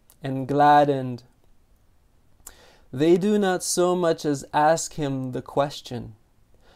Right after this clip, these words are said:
So how should they refute his doctrine? In actual fact, they become his disciples. When I saw this first footprint of the recluse Gautama, I came to the conclusion,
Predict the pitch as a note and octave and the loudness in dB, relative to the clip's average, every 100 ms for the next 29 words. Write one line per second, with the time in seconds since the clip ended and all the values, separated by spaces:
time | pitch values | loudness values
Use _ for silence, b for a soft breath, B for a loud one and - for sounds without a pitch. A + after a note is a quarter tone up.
0 | b - E3 E3 F3 F3 F3+ F3 F3+ D#3 | b -2 2 2 4 4 2 0 -4 -4
1 | C#3+ D3 C#3+ C#3+ C#3+ - C#3 C#3 C3+ B2 | -2 0 2 0 -4 -8 -6 -4 -4 -6
2 | C3 B2+ B2 C3 - - A#2+ A2+ A2+ _ | -8 -8 -6 -6 -8 -16 -14 -14 -18 _
3 | _ _ _ b b b b b D3+ D3+ | _ _ _ b b b b b -2 0
4 | D#3 D#3 D#3 - D#3 D3+ D3+ - D3+ D3 | 2 0 -2 -2 2 2 2 2 4 4
5 | D3 - - - C#3+ D#3+ E3+ F3+ F#3 C#3+ | 0 -12 -18 -14 -6 0 0 0 -6 -6
6 | B2+ C3 B2 B2 B2 A#2+ C3 B2 B2+ B2+ | -6 -6 -4 -4 -6 -8 -10 -8 -6 -4
7 | B2+ - A2+ A#2 - _ _ _ _ b | -6 -10 -12 -12 -20 _ _ _ _ b
8 | b b b b - D3 E3 E3+ F3 - | b b b b -2 0 2 0 0 2
9 | F#3 F3+ E3+ E3+ - - E3+ F3 E3+ - | 6 6 6 2 -2 -2 0 0 -2 -8
10 | - E3+ - - C#3+ C#3 - C#3 C3 C#3 | -10 -10 -10 -4 -4 -4 -4 -4 -2 -4
11 | C3+ C#3+ D#3 - D3+ C#3+ C#3+ C#3 D3 D3+ | -2 -2 -2 -4 -2 0 0 -2 0 0
12 | D3+ D3 B2+ A#2+ A#2 C3 - C#3+ D#3 D3+ | -2 -6 -8 -8 -10 -14 -4 2 2 0
13 | C#3+ C3 C3+ - C3+ B2+ B2 B2 C3 B2+ | -6 -6 -6 -8 -8 -6 -6 -8 -8 -10
14 | A#2+ D3 C#3+ C#3+ C3 B2 A#2 A#2 | -8 -2 0 -2 -4 -8 -8 -14